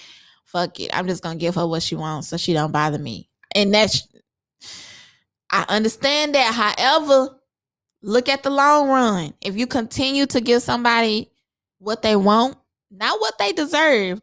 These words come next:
but what they want, you're gonna continue to do that, even when you don't have it. And that's gonna stress you out. And that's gonna be hard for you to move on and for you to be a provider for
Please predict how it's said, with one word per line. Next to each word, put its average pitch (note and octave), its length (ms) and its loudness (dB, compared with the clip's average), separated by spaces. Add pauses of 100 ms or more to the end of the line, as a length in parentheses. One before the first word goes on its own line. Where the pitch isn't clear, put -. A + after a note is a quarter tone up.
but G#3+ 140 0
what A3 200 0
they G3+ 140 2
want, G3 440 0 (960)
you're A3+ 140 0
gonna A3+ 180 2
continue G#3+ 400 -6
to G#3 140 -10
do G#3+ 200 -2
that, F3+ 300 -2 (840)
even C4 260 0
when A#3 140 0
you G#3+ 80 0
don't G3 240 0
have F3+ 320 -2
it. - 160 -16 (2500)
And G#3 120 0
that's A3 180 0
gonna G3+ 180 0
stress - 380 -2
you A3+ 180 4
out. E3 260 2 (640)
And F#3 140 -2
that's G3 160 -2
gonna G3+ 180 -4
be F#3+ 180 0
hard G#3 280 0
for G3+ 120 -6
you G3 200 0
to A3+ 100 4
move G3 320 0
on D#3+ 380 -4 (480)
and F3 180 -4
for F#3 140 -2
you G#3 220 -2
to A#3+ 120 -4
be G3+ 180 0
a F#3+ 60 4
provider F3+ 480 0
for E3+ 540 0